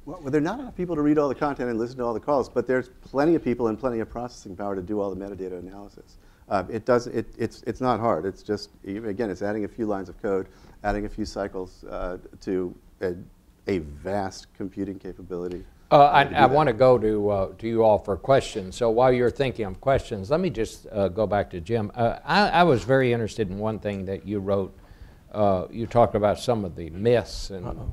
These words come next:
Speaker 2: things now that we're talking about cyber. You said we are not in a cyber war with China right now. And I just thought it was interesting what you had to say. And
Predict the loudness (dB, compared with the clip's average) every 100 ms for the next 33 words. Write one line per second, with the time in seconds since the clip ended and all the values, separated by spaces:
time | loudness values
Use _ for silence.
0 | -8 -6 -4 -6 -10 -14 -18 -18 -16 -10
1 | -4 -4 -4 -8 -8 -4 -2 -2 -4 -10
2 | -10 -10 -6 -4 -4 -8 -18 -20 _ _
3 | -2 0 2 2 4 4 2 -2 0 0
4 | 2 0 0 -6 -12 -10 -6 -2 -2 -4
5 | -8 -12 -10 -6 -6 -8 -14 -20 _ _
6 | _ _ _ -8 -8 -6 -6 -6 -14 -16
7 | -16 -18 -20 -20 -20 -16 -8 -6 -4 -6
8 | -4 -2 -4 -4 -8 -8 -16 -20 -16 -14
9 | -14 -12 -14 -14 -16 -12 -12 -12 -16 -20
10 | -20 _ _ -18 -16